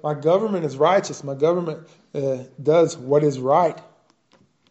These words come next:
Well, he says, "I counsel thee to keep the king's commandment,"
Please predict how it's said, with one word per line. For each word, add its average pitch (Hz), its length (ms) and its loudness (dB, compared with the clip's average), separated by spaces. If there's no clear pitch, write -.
Well, 156 100 4
he 208 80 -2
says, 180 240 0
"I 175 140 2
counsel 233 420 0
thee 175 160 -2
to 185 100 -2
keep 190 460 -8
the 156 80 -6
king's 190 340 -4
commandment," 170 580 -2